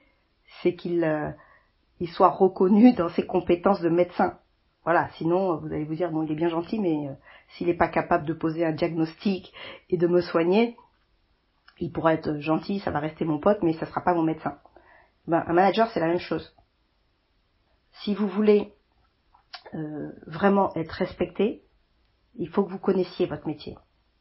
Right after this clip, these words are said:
Alors, vous n'êtes pas obligé de tout savoir tout de suite, hein. Si vous démarrez, euh, ben voilà, faut bien commencer, faut apprendre. Mais à un moment donné, il faut vraiment que vous vous formiez. Alors, mettez-vous à ma place. Moi, à l'époque,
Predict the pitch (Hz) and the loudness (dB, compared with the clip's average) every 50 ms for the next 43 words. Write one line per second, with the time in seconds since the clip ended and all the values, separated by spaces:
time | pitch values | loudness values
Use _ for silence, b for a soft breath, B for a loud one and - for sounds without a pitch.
0 | _ _ _ _ _ _ _ _ _ _ _ _ - _ _ - 180 170 165 160 | _ _ _ _ _ _ _ _ _ _ _ _ -20 _ _ -4 0 2 2 2
1 | 147 175 185 190 190 - - 254 247 202 214 208 202 208 196 196 180 - - 196 | 4 2 2 0 2 6 6 6 6 6 2 0 0 0 0 0 -2 -2 -6 -4
2 | - 196 185 185 170 - - 190 - - 254 269 - 180 220 254 - - 170 - | -2 0 0 2 0 -2 -4 -8 -8 -6 -6 -4 -4 -4 -4 -6 -12 -18 -20 -20
3 | - - 180 165 175 165 180 170 170 160 165 170 190 214 233 220 180 156 147 143 | -12 -10 -8 -8 -4 -2 0 2 2 2 2 2 0 0 0 0 -2 -4 -6 -8
4 | 143 135 131 147 131 135 151 165 208 190 - - - - 160 147 - - 143 160 | -10 -12 -10 -10 -10 -6 -4 -4 -4 -4 -6 -10 -16 -18 -18 -16 -14 -8 -6 -6
5 | 160 160 - 156 156 170 165 - 175 214 285 B B B B B B _ - 170 | -6 -4 -4 -4 -4 -4 -4 -2 -4 -4 -4 B B B B B B _ -2 -2
6 | 156 147 - - 147 160 214 247 - b b b b b b b b b b b | -2 -2 -2 -4 -4 -4 -4 -6 -10 b b b b b b b b b b b
7 | - 185 196 175 - - - _ _ _ _ _ _ _ - 185 196 226 240 247 | 2 4 4 4 2 0 -10 _ _ _ _ _ _ _ 4 6 6 6 6 6
8 | 233 233 208 214 214 220 285 285 - _ _ _ _ _ _ _ _ _ _ - | 6 4 4 4 2 0 -2 -6 -10 _ _ _ _ _ _ _ _ _ _ -6
9 | 170 - 202 185 151 - - 170 202 202 196 175 180 - - - _ _ - - | 0 2 4 2 4 2 2 2 4 4 4 2 0 -2 -4 -12 _ _ -6 -4
10 | 175 175 180 160 165 160 - - 156 151 143 135 123 - _ _ _ _ _ _ | -2 -2 -4 -4 -4 -4 -2 -2 -2 -2 -4 -8 -12 -14 _ _ _ _ _ _
11 | _ _ _ _ _ _ _ _ _ _ _ _ _ _ _ _ _ _ _ _ | _ _ _ _ _ _ _ _ _ _ _ _ _ _ _ _ _ _ _ _
12 | _ _ _ _ _ - 190 160 151 170 185 196 202 208 240 214 202 185 185 202 | _ _ _ _ _ -6 -4 -2 0 0 2 2 4 4 4 4 4 2 2 2
13 | 214 226 - - 180 175 160 165 151 - 220 233 240 - - | -2 -2 0 0 0 0 0 0 0 0 0 0 0 -2 -10